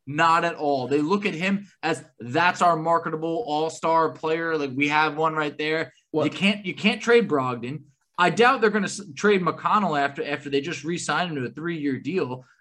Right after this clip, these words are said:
Speaker 1: Uh, LeVert, I mean, they, they, they had so much hope in him that I, I think they're gonna ride it out.
Speaker 2: Let's just say Pascal Siakam becomes available and they want Sabonis. You don't think they'd do Sabonis for Pascal Siakam?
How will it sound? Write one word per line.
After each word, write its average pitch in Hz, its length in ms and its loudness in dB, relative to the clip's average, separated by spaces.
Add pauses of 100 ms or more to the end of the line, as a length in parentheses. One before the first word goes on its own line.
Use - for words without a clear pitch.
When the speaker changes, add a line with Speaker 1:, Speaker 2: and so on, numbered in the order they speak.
Speaker 1:
Uh, 156 260 6
LeVert, 156 560 2
I 165 60 -6
mean, 175 160 -6
they, 175 140 -2
they, 165 260 -2
they 160 160 -8
had 175 200 -2
so - 120 -4
much 165 180 -2
hope - 260 2
in 147 120 -4
him 147 240 -2
that 143 300 -4
I, 160 320 -6 (220)
I 131 80 -14
think 180 140 -2
they're 202 80 2
gonna 208 140 2
ride 196 260 2
it 208 100 -4
out. 262 260 -2 (600)
Speaker 2:
Let's 202 240 4
just 214 160 4
say 214 180 6
Pascal 208 420 0
Siakam 147 480 0
becomes 107 280 -2
available 104 500 0 (260)
and 110 120 0
they 120 80 6
want 123 220 4
Sabonis. 120 460 2
You 107 60 -2
don't 107 120 -2
think 117 160 -2
they'd 110 160 2
do 117 120 2
Sabonis 113 460 -2
for 110 100 -10
Pascal 117 440 -2
Siakam? 123 520 -4